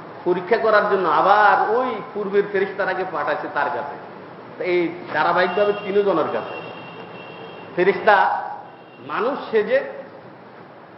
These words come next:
পুষ্টিওয়ালার কাছে, যার অনেকগুলো ওট, তার কাছে এসে বলতেছে, "ভাই, আমি একজন অসহায়, নিঃস্ব, মিসকিন মানুষ, সফরের মাল সামান আমার শেষ হয়ে গিয়েছে, তুমি যদি দয়া করে আমাকে একটি উস-, ওট দাও এখান থেকে,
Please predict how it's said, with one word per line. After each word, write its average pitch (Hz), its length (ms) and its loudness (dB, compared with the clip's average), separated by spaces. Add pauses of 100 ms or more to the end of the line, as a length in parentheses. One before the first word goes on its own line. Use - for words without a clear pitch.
(220)
পুষ্টিওয়ালার 226 720 4
কাছে, 202 320 2
যার 190 240 4
অনেকগুলো 226 440 4
ওট, 202 200 4
তার 190 200 2
কাছে 190 200 -2
এসে 220 140 -2
বলতেছে, 185 360 -4
"ভাই, 180 220 4
আমি 180 220 2
একজন 196 280 2
অসহায়, 202 480 6
নিঃস্ব, 170 640 -2 (460)
মিসকিন 165 400 -8
মানুষ, 240 360 -2 (720)
সফরের 220 480 4
মাল 202 300 2
সামান 247 240 4
আমার 226 260 2 (100)
শেষ 202 240 0
হয়ে 262 180 0
গিয়েছে, 269 400 -4 (640)
তুমি 175 180 -4
যদি 208 200 -2
দয়া 196 280 6
করে 196 340 2 (280)
আমাকে 180 340 0
একটি 185 240 -6
উস-, - 480 -6
ওট 226 300 0
দাও 196 240 4
এখান 196 280 0
থেকে, 147 180 -6